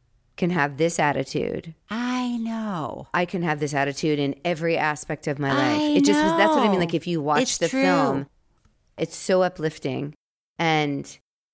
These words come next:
Speaker 1: it makes you just feel like, "Okay, I got this. I can do life."
Speaker 2: Yeah.
Speaker 1: If this guy can
Speaker 2: Yeah.
Speaker 1: do this, I, I can, I can do this life. And there was another great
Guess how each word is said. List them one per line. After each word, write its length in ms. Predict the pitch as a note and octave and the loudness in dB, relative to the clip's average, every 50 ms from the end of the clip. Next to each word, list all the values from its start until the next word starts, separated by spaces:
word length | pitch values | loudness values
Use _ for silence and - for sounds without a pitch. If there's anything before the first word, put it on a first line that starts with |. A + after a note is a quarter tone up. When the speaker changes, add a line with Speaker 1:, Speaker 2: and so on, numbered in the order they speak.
| _ - | _ -4
Speaker 1:
it 100 | D#3+ C#3 | -2 0
makes 240 | E3+ F3 E3 - - | 0 0 0 0 -2
you 80 | G3 F3+ | -4 -2
just 240 | - E3+ D3 - - | -2 -2 -2 -2 -2
feel 140 | F3 E3 | 0 2
like, 200 | D3+ C#3+ C#3+ - - - | 2 0 0 -2 -4 -4
"Okay, 420 | E3+ - F#3 D3+ C3 B2+ A2+ - - _ _ _ _ - | -4 0 0 0 0 0 -2 -8 -14 _ _ _ _ -2
I 80 | - D#3+ | -2 0
got 280 | D3 D#3+ C3 C3+ - - | 0 0 0 0 -2 -4
this. 340 | - - - - - - _ _ _ _ _ _ _ _ _ _ - | -6 -6 -6 -8 -10 -12 _ _ _ _ _ _ _ _ _ _ -2
I 60 | E3+ | -2
can 160 | E3+ - G3+ | 0 2 2
do 180 | F#3+ F#3+ G3 F3+ | 2 2 2 2
life." 380 | D#3+ C#3+ C#3 - - - - - - _ _ - | 2 0 0 0 -2 -2 -2 -4 -10 _ _ -8
Speaker 2:
Yeah. 340 | F3 F3+ E3 C#3+ G2 E2 B2+ - - - _ _ _ - | -4 -2 0 0 0 -2 -4 -8 -14 -20 _ _ _ -4
Speaker 1:
If 180 | E3 F3 E3 | -2 -2 0
this 180 | E3 F#3 F#3 - | 0 0 0 0
guy 160 | - F#3+ F#3+ | 2 2 2
can 120 | F#3 G3+ G#3 | 2 2 2
Speaker 2:
Yeah. 200 | G#3+ G#3 F#3 E3+ | 4 4 4 4
Speaker 1:
do 60 | C#3 | 4
this, 260 | C#3 C#3 C#3 - - - - - | 2 0 0 0 -4 -6 -2 -2
I, 160 | E3 E3 - - | 0 0 0 0
I 120 | D3 D#3 D3+ | 0 -2 0
can, 280 | - - D#3+ D3+ C3+ - - | 0 -2 -2 -2 -2 -2 -2
I 120 | D3 D3 | -2 -2
can 200 | - - D3+ C#3+ | -2 -2 -4 -4
do 180 | C3 D3 C#3 C3 | -4 -4 -4 -4
this 240 | C3+ B2+ B2 - C3+ | -4 -6 -6 -6 -6
life. 320 | B2+ G2+ C#2 - - - | -4 -4 -4 -6 -8 -4
And 200 | - F#3 F3+ - - _ _ _ _ _ _ _ _ _ _ _ _ - | -2 -2 -2 -2 -4 _ _ _ _ _ _ _ _ _ _ _ _ -2
there 80 | G3 F#3+ | 0 0
was 140 | F#3 F3+ G3+ | 0 0 0
another 500 | F#3 F3 E3 D#3+ E3 F#3 F3+ F3+ F3 - _ _ _ | -2 -2 -2 0 2 2 0 0 -2 -6 _ _ _
great 380 | - D3+ D#3 C#3+ C#3 C3 - | -8 -6 -4 -2 -2 -2 -4